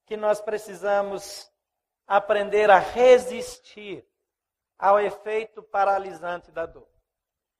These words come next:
Qual era a tendência de Davi diante do fato de que o seu filho estava morto? Punir-se, culpar-se,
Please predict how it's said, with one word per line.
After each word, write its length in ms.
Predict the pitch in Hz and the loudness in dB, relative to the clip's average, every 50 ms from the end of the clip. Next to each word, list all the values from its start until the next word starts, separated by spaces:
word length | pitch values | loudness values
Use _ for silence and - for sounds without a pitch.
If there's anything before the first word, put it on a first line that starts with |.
| _ _ _ _ _ _ _ _ _ _ | _ _ _ _ _ _ _ _ _ _
Qual 180 | 285 311 320 | -2 0 2
era 160 | 320 320 311 | 4 4 2
a 40 | 294 | 2
tendência 1000 | - - 277 262 247 254 269 277 285 269 - - - - 208 190 185 185 - - - _ _ _ _ _ _ _ _ _ _ _ _ _ _ _ _ _ | 2 2 0 2 4 4 4 4 4 2 -2 -4 0 4 6 6 6 4 0 -6 -16 _ _ _ _ _ _ _ _ _ _ _ _ _ _ _ _ _
de 140 | _ 202 240 | _ -14 -4
Davi 520 | 196 240 233 214 196 - 233 254 262 269 | 0 2 4 4 4 2 0 -4 -4 -6
diante 460 | 185 175 226 247 262 262 254 - 240 220 - _ _ _ _ _ _ | -4 -2 -2 0 0 0 -2 -6 -14 -20 -20 _ _ _ _ _ _
do 140 | 214 202 - | -14 -14 -14
fato 640 | - - 233 233 240 247 247 247 - 240 240 226 | -6 -2 0 2 2 2 0 -2 -8 -12 -14 -14
de 180 | 180 185 208 - | -14 -16 -20 -20
que 140 | _ 220 | _ -18
o 40 | 208 | -14
seu 220 | - - 226 214 214 | -8 -6 -6 -6 -6
filho 240 | - 226 220 220 | -8 -10 -12 -12
estava 340 | 214 - - 208 190 185 185 | -12 -8 -4 -2 0 0 0
morto? 320 | 175 156 139 - - _ _ _ _ _ _ _ _ _ _ _ _ _ _ _ _ _ _ _ _ _ _ _ _ _ _ _ _ _ _ _ _ _ _ _ _ _ _ _ _ _ _ _ _ _ _ _ _ _ _ _ _ _ | -2 -4 -8 -16 -18 _ _ _ _ _ _ _ _ _ _ _ _ _ _ _ _ _ _ _ _ _ _ _ _ _ _ _ _ _ _ _ _ _ _ _ _ _ _ _ _ _ _ _ _ _ _ _ _ _ _ _ _ _
Punir-se, 640 | - 254 254 254 262 277 277 - - - - _ _ _ _ _ _ _ _ _ _ _ _ _ _ _ _ | -12 -10 -10 -8 -8 -8 -10 -10 -12 -18 -20 _ _ _ _ _ _ _ _ _ _ _ _ _ _ _ _
culpar-se, 760 | - 247 262 247 - 262 254 254 254 254 254 - - - | -14 -12 -12 -10 -8 -4 -2 0 0 0 -2 -6 -16 -18